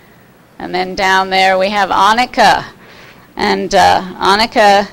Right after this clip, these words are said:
Annika is from Sweden, and she's lived, I think, on three continents now, and, uh, is a very intuitive, uh, speaker, researcher. She's been looking at, uh, metaphysical information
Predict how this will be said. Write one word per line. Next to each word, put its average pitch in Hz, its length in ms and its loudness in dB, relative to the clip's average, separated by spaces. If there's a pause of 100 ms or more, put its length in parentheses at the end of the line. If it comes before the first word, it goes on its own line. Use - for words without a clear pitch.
(480)
Annika 262 320 2
is 262 160 2
from 247 220 -2
Sweden, 240 420 0
and 269 300 2
she's 214 180 -4
lived, 214 240 0
I 202 80 2
think, 226 240 -4
on 202 140 -2
three 302 220 -4
continents 202 640 -2
now, 175 500 2
and, 180 460 -2
uh, 175 420 0
is 180 300 -4
a 196 100 4
very 196 460 2
intuitive, 190 1040 -2 (800)
uh, 175 240 0
speaker, 277 720 2
researcher. 254 840 0
She's 202 220 -8
been 196 180 -4
looking 196 320 -4
at, 180 240 0
uh, 165 300 0 (280)
metaphysical 214 640 -4
information 190 840 -4